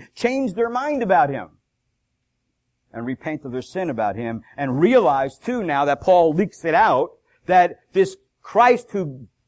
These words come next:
created the world, created you, and whom you're responsible to, also will judge you. See, so like, uh,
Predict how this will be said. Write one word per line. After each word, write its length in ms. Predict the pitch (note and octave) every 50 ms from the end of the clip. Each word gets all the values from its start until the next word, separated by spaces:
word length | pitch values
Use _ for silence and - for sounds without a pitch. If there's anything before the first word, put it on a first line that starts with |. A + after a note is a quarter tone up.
| _ _
created 500 | - - - F3 F#3 G3 A3 A#3+ A#3+ A#3
the 80 | G#3 F3
world, 400 | D#3 F#3+ G#3+ A#3+ B3+ B3+ B3 -
created 520 | - F#3 E3+ F3+ G#3 A#3+ B3 B3 A#3 G#3+
you, 160 | A3+ B3 B3
and 80 | A#3 G3+
whom 180 | E3+ G#3+ A3
you're 200 | G#3+ G#3 A3+ A#3+
responsible 640 | A3+ G#3+ - _ G#3 G#3+ A#3 A#3 - G#3 G#3 A3 G#3
to, 420 | - - A3+ A#3+ C4 C#4 C4 - - _ _ - _
also 440 | - A#3 C#4 D4+ D4 - - A#3+ A#3
will 260 | A3+ A3+ A#3 A#3+ A#3
judge 580 | F#3 C#3 D3+ B3+ D4+ D4+ D4+ C4 G3 D#3+ C#3 B2
you. 380 | B2 - C#3 C#3 A2+ G2 - _ _ _ _ _ _ _ _ _ _ _ _ _ _ _ _ _ _ _ _ _ _ _ _ _ _
See, 120 | - C#3
so 200 | C3 - F3+ E3+
like, 260 | D#3+ D#3+ D#3 D3+ - _ -
uh, 400 | D3 C#3 C3+ C3 C3 B2+ B2 A#2+